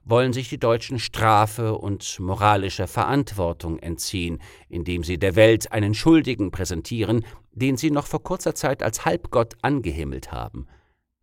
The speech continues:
Die meisten Deutschen gaben zu, dass sie neunzehnhundertneununddreißig den Krieg widerstandslos akzeptiert und die Siege von neunzehnhundertvierzig mit großer Begeisterung begrüßt haben.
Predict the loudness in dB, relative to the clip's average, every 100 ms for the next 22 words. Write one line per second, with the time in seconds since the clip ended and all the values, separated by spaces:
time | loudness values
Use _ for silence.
0 | -18 -4 2 6 6 6 6 6 4 2
1 | 2 0 0 -4 -4 -2 0 0 0 -4
2 | -2 -4 -2 -4 -4 -2 -2 2 4 4
3 | 4 2 0 -2 -6 -6 -4 -4 -4 -6
4 | -4 0 2 0 -2 -4 -4 -4 -4 -4
5 | -8 -10 -8 -8 -4 0 0 -2 -8 -18
6 | _ _ -4 -4 -4 -4 -2 2 2 4
7 | 2 2 -2 0 -2 -4 -4 -4 -4 -2
8 | -2 -2 -6 -6 -2 2 4 4 2 0
9 | 4 4 2 0 -2 -2 -2 0 0 -2
10 | -6 -6 -6 -10